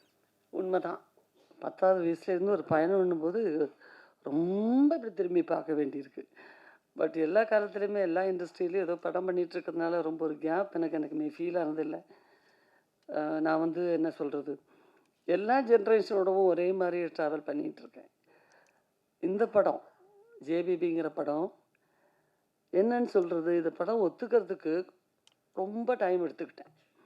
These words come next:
ஆம், அதுதான் சுரேஷ்ங்கிற ஒரு இயக்குனருடைய பொறுமையும், தனக்கு என்ன வேணுமோ அதை பொறுமையா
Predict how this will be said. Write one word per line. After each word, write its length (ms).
ஆம், 600
அதுதான் 320
சுரேஷ்ங்கிற 600
ஒரு 200
இயக்குனருடைய 720
பொறுமையும், 800
தனக்கு 360
என்ன 380
வேணுமோ 520
அதை 200
பொறுமையா 540